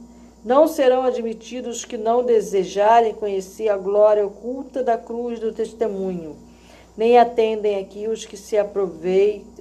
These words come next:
aproximem por objeti-, com objetivos diferentes. Aqui estamos todos companheiros da comunicação,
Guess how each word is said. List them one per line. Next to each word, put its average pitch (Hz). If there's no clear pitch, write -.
aproximem 196
por 202
objeti-, 185
com 196
objetivos 180
diferentes. 151
Aqui 220
estamos 277
todos 254
companheiros 208
da 196
comunicação, 180